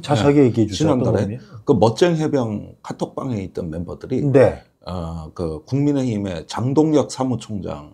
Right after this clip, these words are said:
Speaker 1: 어.
Speaker 2: 아, 아, 이 주관하는 그, 어, 저기 국회 회의에 와서
Speaker 1: 음.
Speaker 2: 기자회견을 했습니다.
Speaker 1: 거기 우리 김기현 변호사는 안 갔을 테고,
Speaker 2: 네.
Speaker 1: 당연히.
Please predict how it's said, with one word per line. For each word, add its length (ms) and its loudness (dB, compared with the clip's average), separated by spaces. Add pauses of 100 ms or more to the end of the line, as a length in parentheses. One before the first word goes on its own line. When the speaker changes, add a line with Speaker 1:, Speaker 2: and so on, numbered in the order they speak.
Speaker 1:
어. 200 -6 (260)
Speaker 2:
아, 80 -10
아, 520 -8
이 200 -12 (200)
주관하는 680 -4 (360)
그, 380 -8 (160)
어, 160 -10
저기 300 -8
국회 320 -8 (100)
회의에 240 0
와서 480 -8
Speaker 1:
음. 340 -6
Speaker 2:
기자회견을 640 -2
했습니다. 360 -6
Speaker 1:
거기 500 2 (420)
우리 220 0
김기현 400 6
변호사는 400 6
안 100 -2
갔을 300 -8
테고, 680 -12
Speaker 2:
네. 80 0 (160)
Speaker 1:
당연히. 380 -4